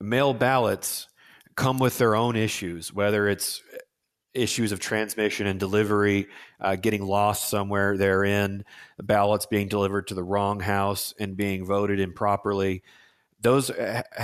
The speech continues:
those issues with mail voting are there, but the root cause of so many of all mail voting issues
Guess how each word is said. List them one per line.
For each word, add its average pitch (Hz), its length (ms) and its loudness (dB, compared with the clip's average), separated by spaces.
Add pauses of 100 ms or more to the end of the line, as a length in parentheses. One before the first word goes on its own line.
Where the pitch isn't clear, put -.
(220)
those 123 220 2
issues 120 300 0
with 107 100 -2
mail 107 220 0
voting 98 480 0
are 98 160 0
there, 98 480 2 (540)
but 113 160 0
the 101 100 2
root 135 380 2
cause 113 560 2
of 104 200 -6
so 135 340 2
many 120 440 0
of 98 320 -2
all 135 280 0
mail 101 300 0
voting 95 320 0
issues 92 560 -4